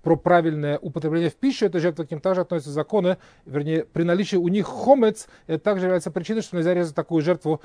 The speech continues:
Это считается, что зарезали ее на хомец. Рав Попа добавляет, говоря про того, кто делает актара,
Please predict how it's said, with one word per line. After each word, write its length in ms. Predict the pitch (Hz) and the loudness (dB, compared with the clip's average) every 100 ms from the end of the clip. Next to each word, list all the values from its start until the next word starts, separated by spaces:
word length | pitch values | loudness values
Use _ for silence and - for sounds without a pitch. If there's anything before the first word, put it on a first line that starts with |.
| _ | _
Это 160 | 147 147 | -12 -10
считается, 300 | - 175 160 | -4 -2 0
что 80 | 160 | 0
зарезали 200 | 156 156 | 0 0
ее 60 | |
на 100 | 147 | 0
хомец. 320 | - 127 175 | -2 -2 -2
Рав 160 | 165 170 | -2 -2
Попа 320 | - 285 240 | 0 2 2
добавляет, 840 | 175 196 180 170 233 269 226 233 - - - | 2 2 0 2 2 4 4 2 -4 -20 -10
говоря 320 | 147 170 190 220 | -2 2 2 2
про 140 | 196 | 0
того, 480 | - 185 220 143 - _ | 2 4 6 4 2 _
кто 500 | - - 233 170 107 _ _ | -20 2 6 6 4 _ _
делает 440 | 123 196 208 165 - | 0 4 4 2 -2
актара, 720 | 170 - - 151 120 120 | -4 -4 0 2 2 -2